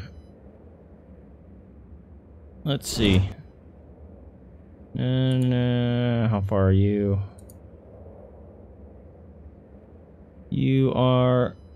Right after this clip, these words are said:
actually right where I'm at. How do you move that thing? Yep, I did all that.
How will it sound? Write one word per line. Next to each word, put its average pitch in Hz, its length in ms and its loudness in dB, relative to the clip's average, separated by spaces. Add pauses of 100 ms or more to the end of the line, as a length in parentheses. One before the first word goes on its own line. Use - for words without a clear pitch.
(760)
actually 110 480 0
right 113 360 -2
where - 140 -4
I'm 143 120 -2
at. 127 200 -4 (460)
How 117 460 -2
do 110 160 -4
you 95 840 2
move 92 260 2
that 87 220 -2
thing? - 360 -8 (1400)
Yep, - 120 -4 (180)
I - 20 -6
did 82 160 -4
all 85 140 -2
that. 147 300 0